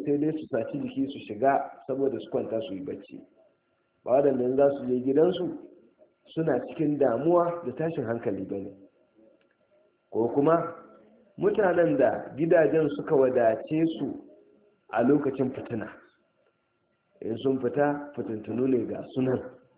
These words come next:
Saboda haka suka iya haƙura suka zauna a gida,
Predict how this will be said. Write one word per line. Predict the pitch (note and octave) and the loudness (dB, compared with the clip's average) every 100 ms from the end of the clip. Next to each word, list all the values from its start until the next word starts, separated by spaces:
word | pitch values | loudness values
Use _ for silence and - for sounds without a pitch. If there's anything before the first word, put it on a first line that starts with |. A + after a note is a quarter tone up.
| _ _ | _ _
Saboda | - C3+ B2+ | -4 -2 -2
haka | B2+ A#2+ | -2 -6
suka | - A2 | -6 -2
iya | A2 A#2+ | 0 0
haƙura | - A#2 C3+ C3+ | -2 -2 0 0
suka | C3+ B2 | -2 -4
zauna | A2 B2+ C3 | -2 0 0
a | - - | -2 0
gida, | D#3+ F3+ F3+ | 2 4 2